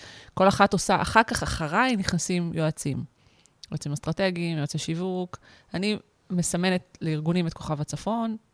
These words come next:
במקרה הטוב. במקרה הפחות טוב, אני פותחת את הראש להרבה מאוד אנשים, ונותנת השראה, ו-,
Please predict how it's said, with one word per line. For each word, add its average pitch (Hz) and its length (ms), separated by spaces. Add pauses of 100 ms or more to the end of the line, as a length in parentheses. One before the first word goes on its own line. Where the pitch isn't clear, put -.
(420)
במקרה 156 400
הטוב. 180 340 (160)
במקרה 170 260
הפחות 262 340
טוב, 208 220
אני 175 240
פותחת - 380
את - 60
הראש 139 300
להרבה 143 220
מאוד 147 180
אנשים, 160 460
ונותנת 151 480
השראה, 156 540
ו-, 180 140